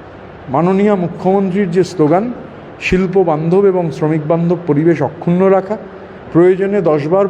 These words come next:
পনেরো বার, বিশ বার আলোচনা হবে, কিন্তু কোনো ধ্বংসাত্মক আন্দোলন নয়, কোনো স্ট্রাইক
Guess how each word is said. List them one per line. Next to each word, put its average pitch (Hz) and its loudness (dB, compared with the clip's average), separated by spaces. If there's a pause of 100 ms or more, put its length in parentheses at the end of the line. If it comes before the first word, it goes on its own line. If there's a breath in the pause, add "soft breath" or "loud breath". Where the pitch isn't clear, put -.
পনেরো 165 2
বার, 202 4
বিশ 160 -4
বার 185 2
আলোচনা 160 0
হবে, 196 0
কিন্তু 208 -2
কোনো 185 0
ধ্বংসাত্মক 165 0
আন্দোলন 170 0
নয়, 196 0
কোনো 165 -2
স্ট্রাইক 143 0